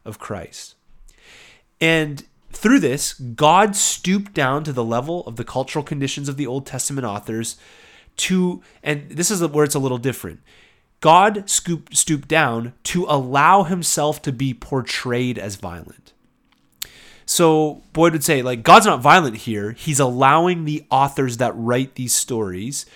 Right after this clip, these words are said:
to portray him as auth-, uh, as violent. That this is something the authors are doing.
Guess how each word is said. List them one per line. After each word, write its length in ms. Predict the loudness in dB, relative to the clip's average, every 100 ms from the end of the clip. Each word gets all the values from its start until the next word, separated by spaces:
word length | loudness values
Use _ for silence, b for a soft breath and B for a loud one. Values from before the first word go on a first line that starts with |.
| b
to 100 | -14
portray 640 | -8 -8 -6 -4 -2 -2 -4
him 300 | -6 -8 -12
as 180 | -12 -12
auth-, 260 | -12 -14 -8
uh, 120 | -6 -6
as 160 | -6
violent. 460 | -8 -12 -12 -18 -20 _ _ _ _ _ -12 -8
That 120 | -6
this 120 | -4 -2
is 100 | -2
something 240 | -2 -4
the 80 | -4
authors 300 | -4 -6 -10
are 60 |
doing. 280 | -10 -14 -16